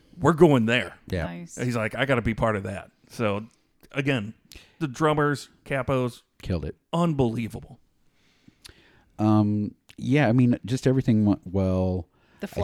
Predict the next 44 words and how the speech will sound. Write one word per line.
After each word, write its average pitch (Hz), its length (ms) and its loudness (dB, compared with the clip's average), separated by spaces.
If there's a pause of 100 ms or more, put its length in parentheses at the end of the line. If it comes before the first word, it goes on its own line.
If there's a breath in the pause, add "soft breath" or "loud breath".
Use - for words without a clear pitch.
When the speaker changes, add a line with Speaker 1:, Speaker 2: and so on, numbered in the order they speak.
(140)
Speaker 3:
fla-, - 40 -8
the 202 120 -8
international 190 460 -10
flags 180 520 -12
went 202 140 0
Speaker 1:
Yes, 139 240 6
Speaker 3:
very 98 100 -6
well, 104 220 -4
Speaker 1:
yes. 120 280 0
Speaker 3:
thanks 190 280 -10
to 190 80 -12
the 175 60 -16
bakers. 175 360 -12
Speaker 2:
The - 60 -10
bakers - 340 0
had 98 160 0
the - 60 -8
flags 95 240 -2
Speaker 1:
Michelle 123 400 2
Speaker 2:
up. 123 80 4
Speaker 1:
engineered 123 440 0
it - 200 -6
perfectly. 123 480 -4
Speaker 3:
Sh-, - 140 -12 (140)
I 147 120 -20
didn't, 190 400 -10 (100)
still 208 240 -10
didn't 208 240 -8
see 202 220 -10
the, 180 320 -8
the 170 80 -12
little 175 420 -10 (540)
Speaker 1:
A 123 120 0
foam 131 280 4
board 123 240 6
diorama. 117 840 2 (220)
Speaker 3:
Yeah, 98 80 -10
I 107 60 -2
Speaker 1:
I - 20 0
know. 104 240 -2
Speaker 3:
But 104 100 -2
Speaker 2:
Jimmy, 135 200 10
Speaker 3:
that's - 20 -12
fine. 233 300 -4